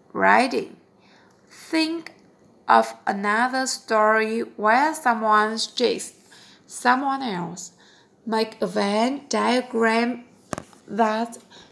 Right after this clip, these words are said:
compares the story with five brothers. Social studies and art. Use the details in the book to create a map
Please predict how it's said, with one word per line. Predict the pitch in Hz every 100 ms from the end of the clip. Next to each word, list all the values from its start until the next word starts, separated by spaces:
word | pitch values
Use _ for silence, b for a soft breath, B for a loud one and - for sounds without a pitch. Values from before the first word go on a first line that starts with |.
| B
compares | - - 285 - 247 214 202 220 - _ _
the | - 196 202
story | - 226 214 240 269 269 277
with | 226 214 208 - -
five | - 214 190 196 208 - -
brothers. | 185 196 196 233 202 175 - - B B B B B B
Social | - - 262 302 302 294 302
studies | - 254 220 220 208 208 -
and | 214 196
art. | 226 240 190 190 196 - B B B B _
Use | - 269 294 339 339 -
the | - 196
details | 175 269 339 - 294 294 302 -
in | 226 214
the | 208
book | 185 262 233 202 - - _
to | - 220 214
create | 214 240 294 320 294 -
a | 202
map | 190 208 226 202